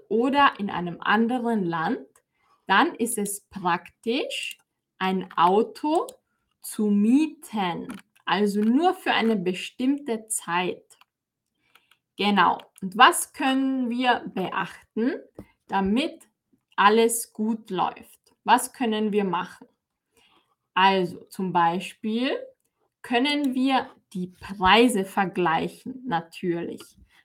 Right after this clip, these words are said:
Vergleichen ist to compare, okay? Es ist immer gut, zuerst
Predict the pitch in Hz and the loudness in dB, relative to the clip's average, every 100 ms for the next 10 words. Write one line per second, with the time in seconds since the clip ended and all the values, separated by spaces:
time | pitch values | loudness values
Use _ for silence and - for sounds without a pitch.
0 | _ - 185 180 185 180 208 285 285 311 | _ -6 -6 -2 4 8 8 6 -2 -4
1 | 277 - 247 247 - - 220 214 208 - | -2 0 0 -2 -8 -10 -6 -8 -8 -10
2 | - 190 196 196 _ - 202 190 175 170 | -6 -2 -4 -6 _ -8 -2 -2 -2 -4
3 | _ _ _ _ - - 202 453 - - | _ _ _ _ -12 -2 -2 -2 -6 -20
4 | _ _ _ 202 - 202 - - 294 320 | _ _ _ -8 -6 -6 -6 -2 2 4
5 | 277 285 294 294 - _ _ - - - | 2 0 -2 -4 -16 _ _ -18 -16 -4
6 | 208 220 262 262 | 2 4 4 -2